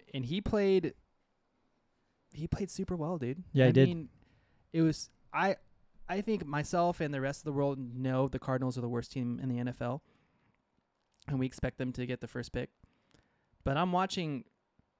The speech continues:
Speaker 1: Joshua Dobbs run a very competent offense. Like, I don't know if that was more of, like, a, their scheme is working, and he's actually doing a good job,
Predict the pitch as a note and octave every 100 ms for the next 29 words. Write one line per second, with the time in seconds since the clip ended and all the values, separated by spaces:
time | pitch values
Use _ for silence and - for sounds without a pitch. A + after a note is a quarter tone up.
0 | _ C3+ C#3 D#3+ E3 D3 B2+ A2+ B2 D#3
1 | - A2+ - _ C#3 A#2 C3 C3+ C3 B2+
2 | - _ - B2+ A#2+ C3 D3 - - B2+
3 | C3 D3 A#2+ A2+ - D3 E3+ - - C3
4 | C#3 E3 A3 F#3+ E3+ E3+ D#3 - D3 C3+
5 | C3+ C3+ C#3 B2+ A#2+ A#2 A2 A2 - _
6 | _ _ _ _ _ _ _ C#3 D3+ -
7 | E3 D#3+ C3 A2+ B2 F3 F3+ F#3+ C#3+ B2+
8 | C#3 C3+ B2+ B2+ B2+ C3+ B2 B2+ B2 B2
9 | B2